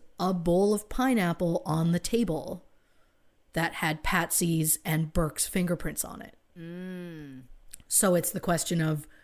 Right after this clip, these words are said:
Speaker 1: who, who had that in the middle of the night. Patsy says she would never serve it like that because it was a, like, a cereal bowl with a huge tablespoon. And to which I say,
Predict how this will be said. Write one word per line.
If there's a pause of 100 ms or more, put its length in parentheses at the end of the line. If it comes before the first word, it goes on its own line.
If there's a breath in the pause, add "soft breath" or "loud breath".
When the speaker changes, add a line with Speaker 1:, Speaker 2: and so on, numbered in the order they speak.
(240 soft breath)
Speaker 1:
who, (420)
who
had
that
in
the
middle
of
the
night. (400 loud breath)
Patsy
says
she
would
never
serve
it
like
that
because
it
was
a, (340 loud breath)
like,
a
cereal
bowl
with
a
huge
tablespoon. (440 loud breath)
And
to
which
I
say,